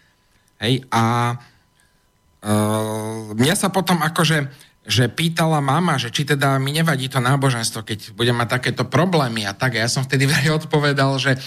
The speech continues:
že prvých kre-, kresťanov smažili na panvici, <laughs> takže, a že toto je ešte, ešte vydržateľné opr-, oproti, oproti tomu.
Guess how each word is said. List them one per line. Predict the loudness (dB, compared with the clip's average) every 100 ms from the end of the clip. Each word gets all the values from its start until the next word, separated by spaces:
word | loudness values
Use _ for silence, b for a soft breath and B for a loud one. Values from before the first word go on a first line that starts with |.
| B B
že | 0 2
prvých | 2 0 -2
kre-, | -2 -2
kresťanov | 0 0 0 0 0 0
smažili | 0 0 2 0 0
na | -2
panvici, | 0 0 0 -2 -2 -2 -2 -10 _
<laughs> | -2 0 0 0 -2 -2 -2 0 0 -2 0
takže, | -2 0 0 -2 B B
a | 0
že | 2
toto | 0 2
je | 2 2
ešte, | 0 -2
ešte | -2 -2 0 0
vydržateľné | 0 0 -2 -4 -4 -4 -2 -4
opr-, | -2 -2 -4
oproti, | -2 -2 -2 -4 -10
oproti | -6 -2 -2 -2
tomu. | -2 -2 -2